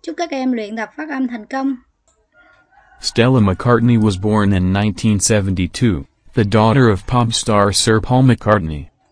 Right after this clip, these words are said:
Speaker 2: She is the youngest of three sisters. One sister is a potter and the other sister does the same job as their mother used to do.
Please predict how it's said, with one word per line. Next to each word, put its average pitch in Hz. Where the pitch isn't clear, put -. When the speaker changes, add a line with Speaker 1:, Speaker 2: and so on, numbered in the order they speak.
Speaker 2:
She 107
is 95
the 101
youngest 104
of 101
three 120
sisters. 92
One 117
sister 85
is 82
a 92
potter 95
and 95
the 95
other 98
sister 123
does 110
the 98
same 123
job 107
as 95
their 95
mother 110
used 123
to 92
do. 87